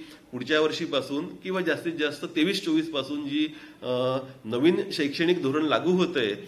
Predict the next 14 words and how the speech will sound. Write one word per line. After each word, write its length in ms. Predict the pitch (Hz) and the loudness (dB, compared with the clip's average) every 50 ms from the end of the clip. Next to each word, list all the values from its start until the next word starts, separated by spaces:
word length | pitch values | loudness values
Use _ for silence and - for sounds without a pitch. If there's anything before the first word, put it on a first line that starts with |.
| - - - - - | -18 -20 -16 -8 -4
त्याच्यामध्ये 400 | 127 120 123 151 151 156 160 175 | -4 -2 0 0 0 0 0 -2
ह्या 100 | 170 175 | -2 -2
सगळ्या 220 | 147 120 147 175 | 0 2 4 4
गोष्टींचा 360 | 185 180 175 175 170 165 170 | 4 4 2 0 -2 -2 -2
विचार 280 | 160 143 135 143 147 139 | -2 -2 0 0 0 0
केला 260 | - - 120 113 104 | -2 -2 -2 -2 -2
आहे. 200 | 95 - - - - - - - - - - - - | -2 -4 -8 -12 -16 -18 -20 -20 -20 -20 -20 -16 -10
त्याच्यामध्ये, 600 | - 110 107 156 156 156 160 165 160 160 160 165 170 170 - - - - - - | -8 -4 0 0 2 2 0 0 0 0 0 0 -2 -4 -8 -16 -20 -20 -12 -6
अ, 80 | - 135 135 135 135 131 135 131 127 127 117 - - - | -2 0 2 2 2 2 2 0 0 0 -2 -4 -6 -6
साधारणपणे 480 | 139 131 143 143 151 147 156 156 160 | -4 -2 -2 -2 -2 -2 -2 -2 -2
शिक्षणाचा 500 | 160 135 131 - 151 143 143 143 143 170 | -4 -6 -8 -6 -4 -2 -2 -2 -2 -4
पॅटर्न 400 | 165 - 139 123 123 127 190 196 | -4 0 0 0 2 2 0 0
सुद्धा 220 | 196 202 180 180 170 | 0 0 2 2 2
बदलतोय. 520 | 143 131 127 123 113 101 - 104 95 | 4 2 0 0 0 -2 -4 -6 -6